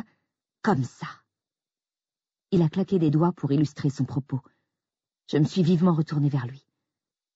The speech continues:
Mes parents s'y opposeraient. Parce que tu les vois renoncer à leur confortable petite vie en Nouvelle-Zélande pour voler à son secours et la ramener là-bas avec eux ?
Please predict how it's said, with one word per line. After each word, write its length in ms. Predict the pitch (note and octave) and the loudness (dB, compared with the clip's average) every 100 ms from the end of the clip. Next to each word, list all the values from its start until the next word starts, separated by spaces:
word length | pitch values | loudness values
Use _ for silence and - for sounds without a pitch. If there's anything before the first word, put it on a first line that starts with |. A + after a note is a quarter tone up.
| _ _ C4 | _ _ 2
Mes 140 | C#4 | 2
parents 280 | B3+ A#3 A3 | 4 4 2
s'y 180 | - F#3 | 2 0
opposeraient. 460 | G#3 F#3 F3+ F#3 _ _ _ _ _ _ _ _ _ _ _ _ - | 2 2 2 0 _ _ _ _ _ _ _ _ _ _ _ _ -6
Parce 200 | D3 - | -6 -2
que 80 | F#3 | -4
tu 160 | - | 0
les 100 | F#3+ | 2
vois 160 | E3+ G#3 | 2 2
renoncer 460 | E3+ D3+ D3 F#3+ | 2 2 0 0
à 80 | C#3 | 0
leur 160 | B2+ - | -2 -4
confortable 640 | E3 D#3+ D#3 F3+ D3+ C3 | -4 -2 -2 0 2 0
petite 360 | - D#3 E3 C3+ | -2 -4 -2 0
vie 220 | E3+ D#3 | 0 2
en 60 | C#3 | 2
Nouvelle-Zélande 720 | D3 D3+ C#3 D3 E3 F3+ D3 - _ | 2 2 2 2 0 0 -4 -6 _
pour 160 | - D#3 | -2 2
voler 300 | D#3+ F#3+ F3 | 4 4 4
à 80 | D3 | 2
son 160 | - | -2
secours 520 | D3 E3+ - F#3+ A#3 F#3+ | -4 -4 -2 0 0 0
et 80 | |
la 100 | E3 | 0
ramener 320 | C#3 E3 E3+ E3+ | 2 2 4 4
là-bas 260 | E3+ E3+ | 4 4
avec 320 | E3 D#3 - | 4 0 -2
eux ? 80 | A#3+ | -8